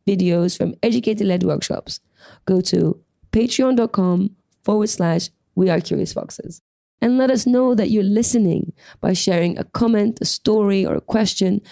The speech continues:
by emailing us or sending us a voice memo to listening at we are curious foxes dot com.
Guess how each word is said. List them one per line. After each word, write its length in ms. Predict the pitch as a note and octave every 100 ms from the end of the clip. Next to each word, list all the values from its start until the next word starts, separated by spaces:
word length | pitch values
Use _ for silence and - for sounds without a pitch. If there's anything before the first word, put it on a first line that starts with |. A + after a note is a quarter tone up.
| -
by 140 | - - B3
emailing 460 | C4+ A#3 F3+ D3+
us 300 | C#3 D3 - - _ _ -
or 420 | A#3 D#3+ D3 -
sending 340 | - F3+ F#3 D#3+
us 120 | D#3+
a 80 | D3
voice 300 | E3 A3+ -
memo 460 | D#3+ C#3 B2 F3+ - _ _ _
to 340 | - G3 E3+ E3+ -
listening 600 | G3+ B3+ - C#3 D#3+ A#3+ _ _
at 320 | E3 D3 C#3 - _
we 240 | G3 A3
are 100 | A3
curious 380 | A3 G3 G3 F#3+
foxes 480 | E3+ - D#3 D#3 F3+ -
dot 180 | - -
com. 280 | A#2 F#2